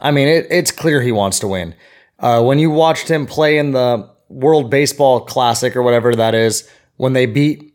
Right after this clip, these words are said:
uh, when Japan beat U S A in the finals, he was amped up. Last night when he hit that two-run home run, he was amped up. And this is a team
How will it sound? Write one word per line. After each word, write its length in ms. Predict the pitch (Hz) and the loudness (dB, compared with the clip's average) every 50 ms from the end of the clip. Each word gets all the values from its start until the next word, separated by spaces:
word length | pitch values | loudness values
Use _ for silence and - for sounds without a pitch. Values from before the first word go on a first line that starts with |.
| _ _ - | _ _ -4
uh, 180 | 117 117 113 | -2 0 0
when 140 | 117 127 127 | 0 0 -2
Japan 400 | 101 113 - 147 151 156 147 135 | -4 -4 -2 0 0 0 0 0
beat 360 | 117 139 147 147 143 - - - | 0 0 0 -2 -4 -8 -14 -6
U 180 | 147 143 143 143 | 0 2 2 4
S 180 | 135 123 - | 4 2 2
A 140 | 147 135 131 | 2 2 2
in 80 | 127 120 | 2 0
the 60 | 117 | -2
finals, 460 | 117 - 135 131 123 120 113 113 104 - | -2 -2 -2 0 0 0 0 -2 -2 0
he 60 | 170 | 0
was 120 | 185 180 139 | 0 2 2
amped 260 | 160 165 165 135 - | 2 0 0 0 -2
up. 240 | 175 135 - - - - - _ _ - | -2 -2 -2 -6 -10 -20 -20 _ _ -2
Last 280 | 135 170 196 185 190 - | 0 2 2 2 0 0
night 140 | 208 220 | 0 0
when 120 | 220 196 175 | 2 2 2
he 40 | 151 | 2
hit 120 | 160 160 | 2 2
that 140 | 165 156 - | 0 0 0
two-run 280 | - 175 170 170 165 | 0 -2 0 0 0
home 160 | 147 156 165 175 | 0 0 0 2
run, 120 | 202 202 | 2 0
he 80 | 165 139 | 0 0
was 120 | 127 127 | -2 -2
amped 240 | 110 123 113 104 87 | -2 -2 -2 -2 -2
up. 140 | 117 104 - | -4 -4 -2
And 80 | 120 139 | -2 -2
this 120 | 170 170 | -2 -2
is 100 | 175 165 | -2 -4
a 60 | 151 139 | -4 -4
team 420 | - - 180 185 175 170 160 147 | -2 -2 -2 0 0 -2 -4 -6